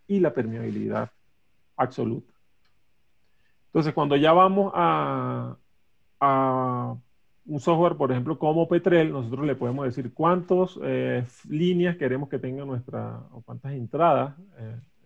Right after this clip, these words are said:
queremos que tenga nuestra curva de permeabilidad relativa. Podemos seleccionar, hay, hay curvas como predeterminadas, de acuerdo a la teoría,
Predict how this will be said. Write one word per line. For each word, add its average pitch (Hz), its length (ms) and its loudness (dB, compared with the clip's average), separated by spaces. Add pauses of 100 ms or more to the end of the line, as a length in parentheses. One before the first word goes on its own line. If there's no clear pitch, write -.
(140)
queremos 120 320 -8
que - 100 -8
tenga 120 300 -8
nuestra 120 480 -6
curva 127 360 -4
de 131 80 -2
permeabilidad 117 560 -6
relativa. 147 500 0 (640)
Podemos 139 320 2
seleccionar, 135 640 -2
hay, 139 220 2
hay 147 300 0
curvas 170 340 4
como 143 260 -2
predeterminadas, 127 1000 0
de 127 80 -6
acuerdo 135 320 -2
a - 20 4
la 135 160 0
teoría, 139 480 0